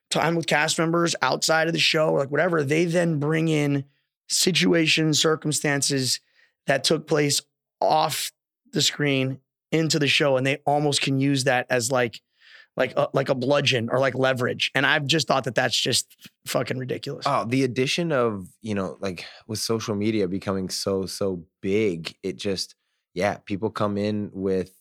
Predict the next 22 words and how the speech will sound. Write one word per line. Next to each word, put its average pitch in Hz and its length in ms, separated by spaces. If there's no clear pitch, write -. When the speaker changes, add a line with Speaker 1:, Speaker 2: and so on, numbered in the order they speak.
Speaker 2:
these 98 340
vendettas 98 760
and 95 320
blackmail. 117 680
Speaker 1:
Yep. 131 220
Speaker 2:
You 120 140
know, 113 240
and 113 200
they 110 100
wanna, 113 240
like, 110 260
use 107 320
these 113 200
things 110 220
against 104 420
you, 107 140
you 104 140
know, 107 200
like, 104 160
if - 140
you 113 80
don't 107 180